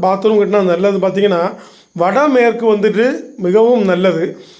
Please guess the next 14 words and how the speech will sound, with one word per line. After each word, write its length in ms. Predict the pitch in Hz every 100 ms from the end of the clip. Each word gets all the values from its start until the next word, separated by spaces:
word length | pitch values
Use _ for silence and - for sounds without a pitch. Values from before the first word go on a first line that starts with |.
| _
மேற்கு 640 | - 185 254 262 277 294 339
ஓரளவு 420 | 240 202 226 254 247
பரவாயில்லை, 760 | 202 196 190 170 156 170 226 - - _ _
தென்மேற்கு 680 | 208 247 285 294 294 294 226
தவிர்த்து 520 | 220 226 233 233 262
த-, 320 | 226 240 226
தெற்கு, 460 | - 220 226 247 -
அதாவது 380 | 175 196 233 214
சவுத்து 220 | 226 -
ஓரளவு 540 | 240 202 247 254 247 202
ஏற்றது. 600 | 196 202 165 147 - - _ _ _ _ _ 294 - _ _ _ - _ _
வடமேற்கு 840 | 175 196 247 254 247 247 277 330
மிகவும் 420 | 240 180 226 254 240
நல்லது, 520 | 233 226 233 277